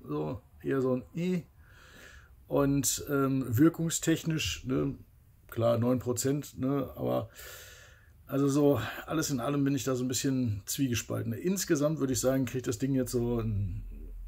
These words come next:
guten vierzig, gute vierzig Prozent, weil es halt ballert. Egal, jetzt hau ich mir erstmal den Rest rein und dann mache ich erstmal meinen sonntäglichen Mittagsschlaf. Und, äh, ja, ich bin jetzt gerade alleine, weil der andere Kollege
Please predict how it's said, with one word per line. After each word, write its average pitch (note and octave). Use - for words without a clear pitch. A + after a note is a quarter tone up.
guten D#3+
vierzig, C#3
gute D3+
vierzig B2
Prozent, F#2
weil A2+
es G#2
halt G#2
ballert. G2+
Egal, C3
jetzt D3
hau D3
ich C#3
mir C#3+
erstmal C#3
den C3+
Rest C#3
rein E3
und D3
dann C3
mache C3
ich A#2
erstmal A#2+
meinen A#2+
sonntäglichen B2+
Mittagsschlaf. D#3+
Und, C3
äh, B2+
ja, A2
ich F#2+
bin B2+
jetzt A#2
gerade A#2
alleine, A2+
weil A2
der G#2+
andere A#2
Kollege A2